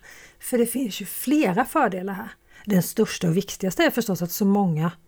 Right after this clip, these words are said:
fler kommer kunna ta till sig informationen. Hörselskadade, synskadade, de som inte kan svenska så bra har lättare att förstå om de både hör och läser text samtidigt.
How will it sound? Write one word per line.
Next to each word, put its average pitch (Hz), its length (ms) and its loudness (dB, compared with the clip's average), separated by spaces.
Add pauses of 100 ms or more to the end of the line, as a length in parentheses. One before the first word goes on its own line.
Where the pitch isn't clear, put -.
(160)
fler 175 360 0
kommer 156 540 0
kunna 226 240 2
ta 208 100 -4
till 165 300 0
sig 233 400 0
informationen. 190 680 -2
Hörselskadade, 214 920 0
synskadade, 214 720 0
de 214 160 0
som 214 140 0
inte 233 140 -2
kan 220 140 -2
svenska 226 640 0
så 233 120 0
bra 240 280 4
har - 400 -2
lättare 220 320 2
att 175 80 -2
förstå 196 280 -4
om 214 120 0
de 190 180 0
både 185 320 2
hör 247 320 4
och 240 120 0
läser 233 340 2
text 233 260 -4
samtidigt. 240 560 0